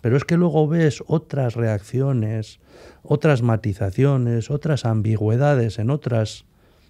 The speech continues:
¿no? en otras manifestaciones de otros dirigentes y otra, ¿no? de personas muy re-, re-, representativas de la izquierda abertzale,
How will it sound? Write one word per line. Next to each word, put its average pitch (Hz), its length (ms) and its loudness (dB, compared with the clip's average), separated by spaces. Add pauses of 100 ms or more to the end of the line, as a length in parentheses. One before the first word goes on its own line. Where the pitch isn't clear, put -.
(140)
¿no? 160 200 0
en 120 140 2
otras 131 280 0
manifestaciones 110 800 0
de 117 80 0
otros 123 280 -2
dirigentes 110 720 -2
y 120 40 2
otra, 113 320 -2 (380)
¿no? 143 160 -2
de 127 100 -2
personas 113 400 0
muy 123 180 2
re-, 110 400 -2
re-, 104 200 -6 (340)
representativas 110 680 -2
de 127 60 0
la 127 80 2
izquierda 139 320 -2
abertzale, 156 500 0